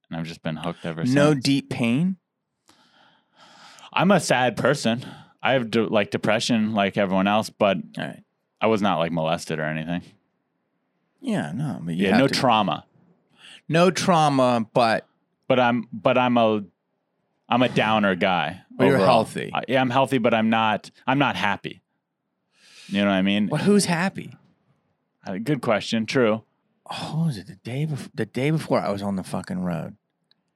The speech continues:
Speaker 2: and I did these shows. I had a sold out weekend.
Speaker 1: Tight. Congrats.
Speaker 2: Which is good for me. I don't
Speaker 1: Yeah.
Speaker 2: usually sell out my weekends. So hopefully
Speaker 1: It's great.
Speaker 2: something's happening.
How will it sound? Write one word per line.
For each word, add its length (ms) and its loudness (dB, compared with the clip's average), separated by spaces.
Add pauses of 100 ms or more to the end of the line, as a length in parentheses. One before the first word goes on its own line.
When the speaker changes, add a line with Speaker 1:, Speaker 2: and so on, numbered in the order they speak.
(640)
Speaker 2:
and 120 -8
I 40 -6
did 180 -4
these 160 -4
shows. 220 0
I 60 -2
had 100 -4
a 60 -4
sold 360 0
out 200 -2
weekend. 380 -10 (300)
Speaker 1:
Tight. 300 -4
Congrats. 460 -6 (160)
Speaker 2:
Which 200 -8
is 380 -6 (120)
good 200 -2
for 100 -10
me. 200 -10
I 100 -8
don't 220 -8
Speaker 1:
Yeah. 140 0
Speaker 2:
usually 180 -4
sell 240 -4
out 140 -4
my 100 -4
weekends. 560 -8 (420)
So 140 -6
hopefully 320 -4
Speaker 1:
It's 80 -10
great. 100 -4
Speaker 2:
something's 300 -6
happening. 400 -12